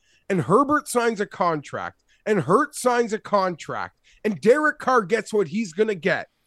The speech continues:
and Daniel Jones gets one, I will literally cry if Patrick Mahomes doesn't demand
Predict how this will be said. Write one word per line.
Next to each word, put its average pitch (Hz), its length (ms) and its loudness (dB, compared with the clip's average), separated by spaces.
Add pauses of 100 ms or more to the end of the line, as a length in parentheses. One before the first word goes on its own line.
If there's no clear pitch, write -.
(260)
and 196 140 -2
Daniel 311 380 2
Jones 202 420 2
gets 180 300 -4
one, 151 240 -4 (1160)
I 240 260 2
will 277 460 0 (120)
literally 226 800 0 (220)
cry 175 580 0 (380)
if 214 180 -2
Patrick 226 420 -2
Mahomes 190 540 -2
doesn't 196 380 0
demand 170 640 -2